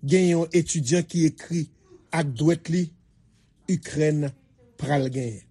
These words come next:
Sou sòl lekòl la tounen abri pou san ven moun nan zòn nan. Direktè a rezime premye ane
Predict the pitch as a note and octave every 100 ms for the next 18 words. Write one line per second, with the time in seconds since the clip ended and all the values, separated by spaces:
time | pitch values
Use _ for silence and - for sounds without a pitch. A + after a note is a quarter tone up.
0 | _ _ _ _ _ _ _ - - G#3+
1 | A3 F#3+ F#3+ - F3+ F#3 F#3 - E3 D#3
2 | E3 - E3 C3+ D3 D#3+ D3+ D#3 C#3+ _
3 | _ _ _ - - - - E3+ C#3+ D3
4 | C3+ C#3+ D3+ C#3+ - _ _ - C#3+ C#3+
5 | A#2+ C3 B2 G#2 _ _ _ _ _ -
6 | C3 B2 A#2 C3 F#3 - F3 E3 D#3+ D3
7 | E3 C#3 D#3 D#3 - D#3 D#3+ D#3+ F3 E3+
8 | D3 D3+